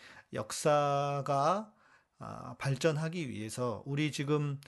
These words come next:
진경재님 말씀하시는 것처럼 역설적으로 윤석열이 아니었다면 지금 검찰의 이런 모습이 드러나지 않았을 수도 있습니다. 그러니까요. 조 장관이 그렇게, 조국 장관님이 그렇게 고생하지 않았으면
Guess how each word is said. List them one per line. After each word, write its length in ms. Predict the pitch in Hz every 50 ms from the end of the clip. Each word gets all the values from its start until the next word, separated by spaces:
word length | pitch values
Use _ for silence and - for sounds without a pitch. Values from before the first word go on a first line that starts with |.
| - - - - - _
진경재님 540 | - - 170 175 180 175 170 160 160 151 143
말씀하시는 580 | 143 147 143 135 - 160 151 151 - 165 156 147
것처럼 380 | 143 139 - - 143 143 139
역설적으로 520 | 139 139 - - 180 170 160 160 151 147 143
윤석열이 480 | 151 160 147 185 185 175 175 165 156
아니었다면 540 | 139 143 151 165 160 160 151 143 143 143 139
지금 260 | 139 - 151 151 156
검찰의 400 | 139 - 160 160 - 160 156 147
이런 180 | 143 143 160 151
모습이 340 | 143 139 139 151 139 131 -
드러나지 420 | - 147 151 156 156 147 135 143
않았을 380 | 135 139 156 165 - - 160 143
수도 260 | - - - 185 196
있습니다. 420 | 185 - - - 127 117 - 98 -
그러니까요. 680 | - 180 196 196 170 147 - - 117 95 92 87 92 - _ - - - - - - - - -
조 120 | - 180
장관이 600 | 185 202 196 185 185 180 180 175 175 175 175 165 139
그렇게, 400 | - 160 175 175 - 180 175 151
조국 180 | 170 175 170
장관님이 340 | - 180 175 175 165 165 156
그렇게 640 | 143 156 160 - - 165 160 160 160 160 165 170 - -
고생하지 460 | - - 151 156 175 160 156 151 156 143
않았으면 680 | 127 131 147 156 - - 156 151 175 208 254 277